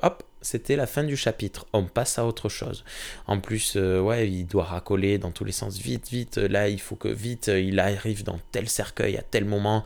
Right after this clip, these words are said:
parce que c'est comme ça que ça, on le redécouvre. Enfin, c'est dommage parce qu'il y a plus, pardon, je tape dans le micro, il y a plus de, de mille ans entre les deux films dans l'histoire, donc on pouvait très bien imaginer que les personnages revenaient à d'autres moments, il n'y avait pas besoin de tout raconter, c'est un peu le, le syndrome, euh,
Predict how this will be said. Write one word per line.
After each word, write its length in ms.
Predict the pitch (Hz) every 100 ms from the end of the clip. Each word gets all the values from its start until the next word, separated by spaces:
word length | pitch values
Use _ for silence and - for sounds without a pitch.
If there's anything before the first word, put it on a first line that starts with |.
| - - -
parce 180 | - -
que 120 | -
c'est 120 | 107 98
comme 160 | 101
ça 140 | - -
que 80 |
ça, 160 | - 107
on 60 | 90
le 100 | 92
redécouvre. 500 | 92 98 92 - 101 - - - - - - - - - - - - -
Enfin, 140 | 113
c'est 140 | 123 139
dommage 280 | 147 147 -
parce 180 | 113
qu'il 120 | - 107
y 120 | 113
a 20 |
plus, 240 | 107 - 143 - - - -
pardon, 240 | - 95 85
je 100 | 90
tape 160 | 98 95
dans 120 | 92
le 60 |
micro, 260 | 92 90 101 -
il 60 |
y 20 |
a 40 | 104
plus 140 | -
de, 580 | 127 107 110 104 104 101 101
de 80 |
mille 300 | 104 107 113
ans 280 | 117 120 113
entre 220 | 104 -
les 100 | 104
deux 160 | 101 110
films 460 | 107 - 135 117 90 - - -
dans 140 | 104
l'histoire, 460 | 101 98 - 120 113
donc 180 | 98 95 - - - -
on 80 | 101
pouvait 280 | 107 101 101
très 260 | - 117
bien 220 | 104 104
imaginer 680 | 104 98 92 85 92 95 101
que 140 | 95 95
les 160 | 87
personnages 520 | 87 - - 101 95 98
revenaient 420 | 101 90 92 92
à 60 |
d'autres 320 | 92 87 - 92
moments, 360 | 87 90 90
il 40 | 90
n'y 80 |
avait 120 | 92 95
pas 160 | 113
besoin 220 | 104 98
de 140 | 98 95
tout 180 | - 98
raconter, 560 | 87 92 87 - 98
c'est 160 | 98 -
un 80 | 92
peu 160 | -
le, 220 | 113 101
le 140 | 98 98
syndrome, 480 | - 98 92 107 104
euh, 260 | 98 95